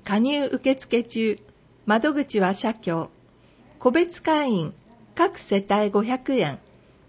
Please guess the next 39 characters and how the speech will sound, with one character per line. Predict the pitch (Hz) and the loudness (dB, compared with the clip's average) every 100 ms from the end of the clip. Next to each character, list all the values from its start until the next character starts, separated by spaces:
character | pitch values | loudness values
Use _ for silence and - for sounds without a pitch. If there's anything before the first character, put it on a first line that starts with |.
| _ | _
三 | - 269 311 | -2 0 2
女 | 320 320 | 2 0
会 | 302 285 240 | 2 0 2
員、 | 170 147 - - _ | 0 -2 -8 -16 _
個 | - 294 | 0 0
人、 | 240 185 151 - _ _ | 2 -2 -2 -10 _ _
千 | - 247 285 | 0 0 2
円 | 285 269 262 | 0 -2 0
か | 254 | 0
ら | 233 | 2
五 | 220 | 0
千 | - 311 302 294 | 0 -2 -2 -2
円 | 285 277 | -4 -4
未 | 277 | -4
満。 | 233 156 151 - _ _ _ _ _ _ | -2 -2 -4 -12 _ _ _ _ _ _
特 | 220 262 | 0 2
別 | 294 320 - | 0 0 -2
会 | 302 294 254 | 0 0 2
員、 | 165 156 147 - _ _ | 0 -2 -6 -14 _ _
企 | - 302 | 0 2
業、 | 233 175 156 - | 4 2 0 -6
個 | - 294 | 0 0
人 | 262 202 160 | 2 0 -2
等、 | - 202 175 - - _ | -2 0 0 -4 -16 _
一 | - - 330 | -8 -2 -2
口 | - - 196 | -4 -4 0
五 | 170 | 0
千 | - 202 208 202 | 0 0 0 2
円。 | 185 185 196 - - _ _ _ _ - | 0 -2 -6 -18 -20 _ _ _ _ 2
団 | 226 320 | 2 2
体 | 311 302 294 | 2 2 2
会 | - 277 240 | 0 0 0
員、 | 170 143 139 - - _ | -2 -4 -8 -16 -20 _
福 | - 330 | 0 2
祉 | 339 - | 2 0
関 | 285 285 | 0 0
係 | 277 302 294 | 0 0 0
機 | - - | -6 -4
関、 | 185 160 | -2 -2